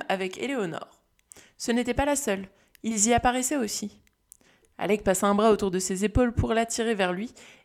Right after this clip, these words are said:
et lui montrer fièrement une photo d'eux. « On dirait que nous sommes le couple de l'année. »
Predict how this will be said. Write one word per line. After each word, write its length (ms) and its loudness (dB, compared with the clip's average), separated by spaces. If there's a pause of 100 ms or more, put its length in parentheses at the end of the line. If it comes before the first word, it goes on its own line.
et 100 2
lui 100 6
montrer 320 2
fièrement 580 4
une 120 2
photo 300 -2
d'eux. « 180 -8 (720)
On 100 6
dirait 300 6
que 100 0
nous 100 4
sommes 240 0
le 80 2
couple 460 0
de 80 2
l'année. » 420 0